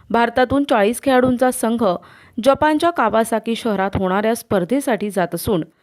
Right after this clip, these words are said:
त्यात महाराष्ट्राचे बारा खेळाडू आहेत. या संघात नाशिकचे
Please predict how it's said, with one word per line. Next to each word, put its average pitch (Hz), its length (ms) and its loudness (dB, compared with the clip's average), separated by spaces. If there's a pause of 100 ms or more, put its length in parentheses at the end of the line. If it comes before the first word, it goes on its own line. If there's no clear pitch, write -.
(480)
त्यात 214 240 0
महाराष्ट्राचे 254 800 0
बारा 190 320 0
खेळाडू 165 320 0
आहेत. 160 220 -2 (520)
या 214 100 2
संघात 208 460 -2
नाशिकचे 208 680 -2